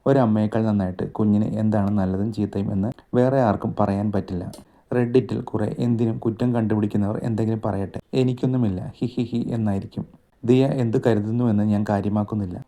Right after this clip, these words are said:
ഇത്രയും നാൾ ഞാൻ സംസാരിക്കാതിരുന്ന കാര്യമാണിത്. എന്നാൽ ഇത്രയും അസംബന്ധം കാണുമ്പോൾ സംസാരിക്കേണ്ട സമയമായി. നേരെ കാര്യത്തിലേക്ക് കടക്കാം. കുഞ്ഞിന്റെ പിൻഭാഗം പബ്ലിക് പ്ലാറ്റ്ഫോമിൽ കാണിക്കുന്നത് അങ്ങേയറ്റം നിരുത്തരവാദിത്തമാണ്.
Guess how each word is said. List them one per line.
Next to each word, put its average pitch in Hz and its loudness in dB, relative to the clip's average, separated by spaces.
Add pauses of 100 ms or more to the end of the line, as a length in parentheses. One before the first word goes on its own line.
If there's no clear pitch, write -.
ഇത്രയും 131 0
നാൾ 104 2
ഞാൻ 107 0
സംസാരിക്കാതിരുന്ന 107 -2
കാര്യമാണിത്. 98 0 (320)
എന്നാൽ 107 4
ഇത്രയും 113 -2
അസംബന്ധം 120 0
കാണുമ്പോൾ 98 0
സംസാരിക്കേണ്ട 110 -2
സമയമായി. 98 -2 (200)
നേരെ 110 0
കാര്യത്തിലേക്ക് 117 2
കടക്കാം. - -4 (180)
കുഞ്ഞിന്റെ 123 4
പിൻഭാഗം 107 0 (200)
പബ്ലിക് 123 4
പ്ലാറ്റ്ഫോമിൽ 107 0
കാണിക്കുന്നത് 104 0
അങ്ങേയറ്റം 110 0
നിരുത്തരവാദിത്തമാണ്. 113 0